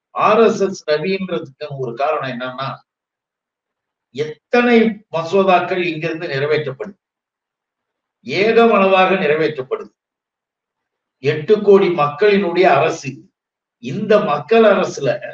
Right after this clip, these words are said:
ஒரு நியமன ஆபீசர் மாதிரி, ஒரு நாமினேட்டட் மாதிரி ஒரு ஆபீசர் தான் இந்த கவர்னர். இந்த கவர்னர்களுக்கு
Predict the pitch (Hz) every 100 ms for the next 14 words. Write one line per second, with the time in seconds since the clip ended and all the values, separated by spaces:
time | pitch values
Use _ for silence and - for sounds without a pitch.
0 | - _ - 175 156 151 220 240 240 202
1 | 160 165 180 165 143 135 151 214 190 170
2 | 151 147 _ _ _ 156 208 233 208 202
3 | 175 151 160 240 226 175 160 180 180 160
4 | 151 - - 196 - 139 156 147 110 _
5 | _ _ _ _ _ 156 240 233 220 151
6 | 175 214 196 180 190 180 175 - 226 226